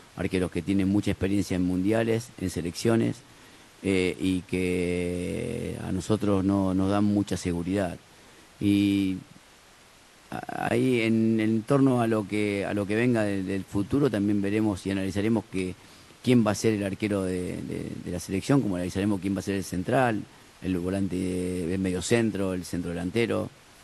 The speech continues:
Es, em, es, ahora decirlo es muy, muy,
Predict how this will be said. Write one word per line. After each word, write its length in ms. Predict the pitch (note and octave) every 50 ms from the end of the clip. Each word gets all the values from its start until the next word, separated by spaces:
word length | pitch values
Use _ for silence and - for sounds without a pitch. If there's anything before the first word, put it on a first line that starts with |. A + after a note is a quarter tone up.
| - - - - - - - - - - - - - - -
Es, 420 | - E2 - - - - - - -
em, 260 | - F2+ G2 G2 F#2 -
es, 500 | F#2 F#2+ F2 G2 F#2+ F2 - - - -
ahora 300 | - E2 G2+ A2+ A#2 A2+
decirlo 760 | G#2 G2 F#2+ - - - A#2 A2 A2 G#2+ G2+ F#2+ F#2 F#2 F#2
es 140 | F#2 F2+ F2
muy, 600 | F#2+ F#2 F#2+ F#2+ F#2+ F#2 F2+ F2+ F2+ F2+ F2+ E2+ - - - - - - - - - -
muy, 460 | - G#2 G#2+ G2+ G2 F#2+ F#2+ G2+ G2